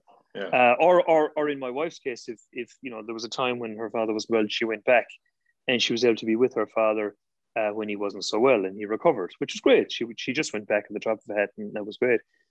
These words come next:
Speaker 2: But in this was, this was terrible. This was surreal because in both, in both instances, we couldn't go back. In Brenda's case, she saw, we watched from Tasmania, actually,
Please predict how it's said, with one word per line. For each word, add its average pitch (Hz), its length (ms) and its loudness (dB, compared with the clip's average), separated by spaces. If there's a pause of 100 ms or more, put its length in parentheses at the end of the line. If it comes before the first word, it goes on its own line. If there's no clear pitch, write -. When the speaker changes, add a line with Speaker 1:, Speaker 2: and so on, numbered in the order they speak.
(220)
Speaker 2:
But 147 100 6
in 151 80 4
this 202 220 2
was, 127 220 -2
this 147 200 -2
was 135 100 -6
terrible. 131 380 2
This 127 180 -4
was - 160 -8
surreal 113 520 2
because 110 400 -4
in 107 100 -10
both, 131 240 4
in 117 160 -8
both 135 260 2
instances, - 680 -8 (560)
we 123 140 4
couldn't 185 280 4
go 123 140 6
back. 104 220 2 (580)
In 180 140 4
Brenda's 233 360 4
case, 151 480 0
she - 180 -10
saw, 139 540 -2
we 131 160 -8
watched - 460 -8 (360)
from 123 160 -8
Tasmania, 127 520 0
actually, 104 400 -4